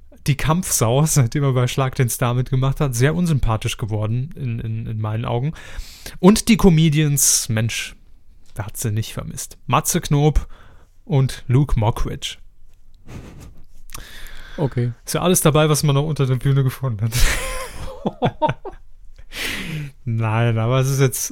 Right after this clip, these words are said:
Speaker 1: also es sind so die typischen T-V-Total-Namen. Fehlt eigentlich nur noch, äh, es wundert mich ein bisschen, dass Joey Kelly nicht mit dabei ist.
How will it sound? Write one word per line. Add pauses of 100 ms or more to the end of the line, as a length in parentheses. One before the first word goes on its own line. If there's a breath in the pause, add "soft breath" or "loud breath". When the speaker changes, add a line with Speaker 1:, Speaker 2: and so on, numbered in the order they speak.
Speaker 1:
also
es
sind
so
die
typischen
T-V-Total-Namen.
Fehlt
eigentlich
nur
noch,
äh, (220 loud breath)
es
wundert
mich
ein
bisschen,
dass
Joey
Kelly
nicht
mit
dabei
ist.